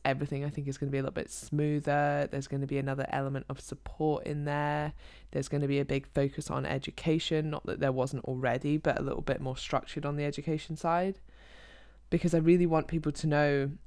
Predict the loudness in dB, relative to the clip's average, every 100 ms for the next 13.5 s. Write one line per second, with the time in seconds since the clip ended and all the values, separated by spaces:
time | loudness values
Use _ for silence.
0 | -20 -20 -20 -20 -8 -2 0 0 -4 -2
1 | -2 -2 -12 -14 -8 -4 -4 -4 -6 0
2 | 2 2 2 -2 -2 2 4 4 4 0
3 | 0 -2 0 0 0 -4 -16 -6 -4 -2
4 | -4 -6 -10 0 2 4 4 2 2 0
5 | -2 -4 -4 -4 -2 -4 -2 0 0 0
6 | -2 0 0 0 -2 -4 0 4 4 2
7 | -2 -4 -4 -2 -4 -4 -8 -6 -6 -4
8 | -6 -6 -8 -12 -10 -2 -2 0 -6 -4
9 | -4 -6 -8 -16 -20 -20 -20 -20 -20 -20
10 | -20 2 4 4 4 2 2 0 2 0
11 | 0 0 0 2 2 4 4 4 2 -2
12 | -4 0 2 2 2 0 0 -2 -8 -2
13 | 0 2 -2 -4 -10